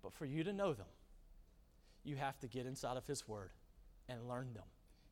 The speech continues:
and memorize them and internalize them and know what they are. See, listen, church, because we serve a God who not only spoke but acted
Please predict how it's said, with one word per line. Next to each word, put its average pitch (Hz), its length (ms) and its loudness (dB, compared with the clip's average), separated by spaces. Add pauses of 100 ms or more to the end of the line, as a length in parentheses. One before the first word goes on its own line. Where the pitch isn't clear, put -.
(140)
and 135 140 -2
memorize 131 500 2
them 92 120 -8 (280)
and 139 140 2
internalize 131 720 4
them 104 120 -6 (380)
and 139 240 4
know 139 300 8 (240)
what 135 240 6
they 110 160 4
are. 107 320 6 (760)
See, 190 220 10
listen, 185 240 10
church, 135 380 4
because 165 360 4
we 175 120 6
serve 160 260 10
a 147 60 6
God 147 360 8
who 139 120 4
not 147 260 6
only 139 240 4
spoke - 500 6
but 127 220 4
acted 202 440 6